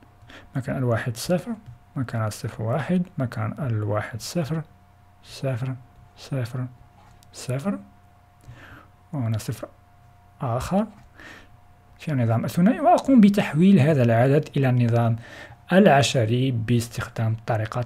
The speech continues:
التحويل التي رأيناها في الدروس السابقة، طريقة تحويل عدد موجب من النظام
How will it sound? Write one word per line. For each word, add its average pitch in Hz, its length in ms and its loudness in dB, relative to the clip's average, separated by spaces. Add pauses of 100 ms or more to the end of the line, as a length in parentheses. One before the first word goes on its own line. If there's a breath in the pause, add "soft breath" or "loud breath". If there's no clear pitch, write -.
(160)
التحويل 120 520 -2
التي 113 280 0
رأيناها 135 360 0
في 214 160 0
الدروس 147 320 0
السابقة، 120 460 -4
طريقة 117 320 -4
تحويل 120 420 -4
عدد 113 340 0 (500 loud breath)
موجب 120 440 4
من 117 140 4
النظام 107 400 0